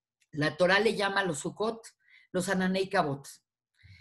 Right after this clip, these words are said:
Ananei Kabot, Ananei significa las nubes de gloria, que llegaron gracias y en honor a Aarón a Cohen,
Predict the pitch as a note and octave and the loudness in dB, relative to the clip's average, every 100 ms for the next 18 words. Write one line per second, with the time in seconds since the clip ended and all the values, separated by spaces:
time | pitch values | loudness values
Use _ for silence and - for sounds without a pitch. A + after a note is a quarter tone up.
0 | _ - G3 G3+ A#3+ B3 A#3 A#3 A#3+ - | _ -2 0 2 0 2 2 2 0 0
1 | F#3 F#3 G#3+ B3+ B3+ F#3 F#3 G#3+ G3+ F#3 | 2 2 2 0 0 -6 -6 -6 0 2
2 | F3+ F#3+ A3+ D4 D#4 D#4 G3+ F3 F3+ F3+ | 2 2 4 6 4 0 0 2 6 6
3 | D#3+ C#3+ C#3 - _ _ _ _ _ - | 6 2 -2 -14 _ _ _ _ _ 4
4 | G3 F#3+ - D#3 F#3+ F#3+ A#3+ C#4+ F4 F#4 | 6 4 0 2 4 8 8 8 4 2
5 | F4 _ _ _ _ _ - E3+ A#3 C#4+ | -8 _ _ _ _ _ -6 2 6 6
6 | C#4+ C#4+ D4+ D4+ - _ G3+ G3 G3 F#3+ | 4 2 2 0 -8 _ -4 -2 0 0
7 | G3+ B3+ D#4 C#4+ - G#3+ A#3+ C#4 - F#3 | 2 4 2 0 2 4 4 0 0 2
8 | F#3 G#3+ B3+ G#3+ - D3+ C3 C3 | 4 4 4 0 2 2 2 -2